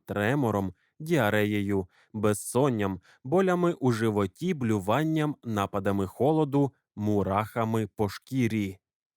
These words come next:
Симптоми відміни можуть бути дуже важкими і навіть летальними.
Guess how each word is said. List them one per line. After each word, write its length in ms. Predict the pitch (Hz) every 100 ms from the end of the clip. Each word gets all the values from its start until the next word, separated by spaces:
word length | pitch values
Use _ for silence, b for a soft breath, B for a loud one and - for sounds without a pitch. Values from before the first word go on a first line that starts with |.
| _
Симптоми 720 | - 143 151 - 175 131 110
відміни 500 | 107 123 202 202 185
можуть 460 | 139 113 170 185 165
бути 320 | 185 175 185
дуже 300 | 113 110 110
важкими 640 | 131 139 - 170 127 113 -
і 120 | 110
навіть 580 | 104 123 165 110 - _ _
летальними. 920 | 113 110 101 131 120 107 101 101 92